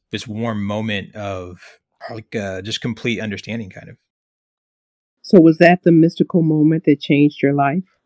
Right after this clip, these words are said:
Speaker 1: That was the mystical moment that changed my life. Absolutely. And I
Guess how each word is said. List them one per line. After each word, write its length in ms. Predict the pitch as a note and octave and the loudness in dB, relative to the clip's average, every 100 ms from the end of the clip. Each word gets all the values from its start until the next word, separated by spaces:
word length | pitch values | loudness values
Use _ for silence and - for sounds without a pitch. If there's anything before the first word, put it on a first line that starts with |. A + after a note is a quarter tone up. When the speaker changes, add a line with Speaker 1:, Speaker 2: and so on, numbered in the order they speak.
| _ _ _ _ _ _ _ _ _ _ - | _ _ _ _ _ _ _ _ _ _ -8
Speaker 1:
That 300 | A2 C#3+ A#2+ | 2 2 4
was 240 | C#3+ C#3+ | 0 0
the 80 | G#2+ | -2
mystical 340 | G#2 - F#2+ | -6 -8 -14
moment 320 | G2+ G#2 F#2+ G2 | -12 -10 -12 -14
that 160 | G2 | -14
changed 260 | - G2 - | -12 -14 -12
my 140 | F#2+ | -14
life. 220 | G2 - - | -14 -14 -8
Absolutely. 640 | A#2 - A2 B2 F2+ G2 | -8 -8 -8 -8 -8 -10
And 140 | G#2+ | -6
I 260 | B2+ C3 | -2 -2